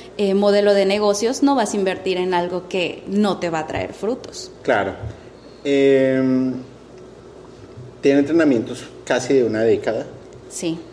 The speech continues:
Speaker 2: Eh, las, las chicas, o sea, como el, el,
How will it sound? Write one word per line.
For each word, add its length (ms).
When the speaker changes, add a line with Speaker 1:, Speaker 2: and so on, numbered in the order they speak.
Speaker 2:
Eh, 640
las, 640
las 180
chicas, 400
o 60
sea, 140
como 320
el, 360
el, 560